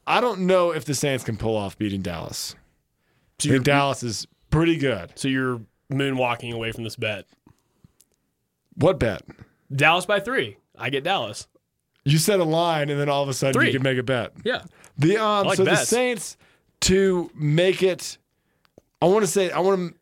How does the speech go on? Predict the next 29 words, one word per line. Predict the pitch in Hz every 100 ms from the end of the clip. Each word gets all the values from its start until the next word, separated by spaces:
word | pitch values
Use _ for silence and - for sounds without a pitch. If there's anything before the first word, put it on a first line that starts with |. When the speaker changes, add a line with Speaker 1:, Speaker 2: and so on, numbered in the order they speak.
| -
Speaker 1:
I |
wanna | 170 196
get | 185 -
them | 185 156 107 _
five | - - - - - 156 165 165
hundred. | 123 147 135 113
If | 101
they | 147
get | 165
a | 156
game | 127 156 165
above | 170 165 -
five | 156 151
hundred | 143 143 143
in | 135
the | 123
next, | 127 135 127 - - - _ _ _
how | -
many | 143 113
weeks? | 101 98 - - - _ _ -
Two, | 143 139
four, | 123 - 139 135 127
six, | - - 143 131
seven | - 165 165 160 165
sin-, | - 156 -
to | -
the | 151
bye | 143 143 151
week. | 151 151